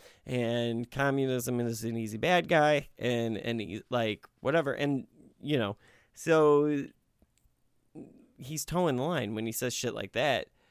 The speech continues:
And I guess they just, like, they don't give a fuck that we know, because I believe a lot of the stuff about, like, oh yeah, they, they have the ability to affect policy. Like, we see that they have the ability to, like,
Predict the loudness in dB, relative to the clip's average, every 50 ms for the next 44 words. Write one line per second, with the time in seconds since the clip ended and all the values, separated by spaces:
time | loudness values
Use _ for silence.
0 | _ _ _ _ _ _ _ _ _ 2 4 6 6 6 6 4 4 2 2 4
1 | 2 2 2 0 -4 -4 0 2 4 4 4 2 0 0 -2 0 2 4 4 4
2 | 4 2 -2 -2 -2 -4 -2 0 0 -2 -2 -2 -4 -4 -4 -2 -2 0 0 2
3 | 2 2 0 0 -2 -6 _ _ _ -10 -8 -6 -4 -2 0 0 2 2 2 2
4 | 0 -2 -4 -8 -10 -6 0 2 2 2 2 0 -2 -4 -2 -2 -2 0 0 0
5 | 2 4 4 2 2 0 -4 -4 -4 -2 -2 -2 -2 -2 -2 0 0 0 0 0
6 | 0 0 0 -2 -4 -10 -20 -20 -20 -20 _ _ 2 4 4 6 4 4 4 2
7 | 0 0 -2 -2 -4 -4 -2 -2 -2 -4 -2 -2 -2 -2 0 0 0 0 0 -2
8 | -2 -4 -6 -4 -4 -2 0 0 0 0 0 -2 -2 -2 0 0 0 -2 _ -12
9 | -12 -2 0 2 4 4 2 0 -2 -6 -10 -8 -2 -2 -2 -2 -2 -4 -6 -4
10 | -4 -2 -2 -2 -2 -2 -2 -2 0 2 2 2 0 0 -2 -4 -4 -4 -6 -4
11 | -2 0 0 0 -2 -2 -4 -4 -4 -2 -2 0 0 -2 -2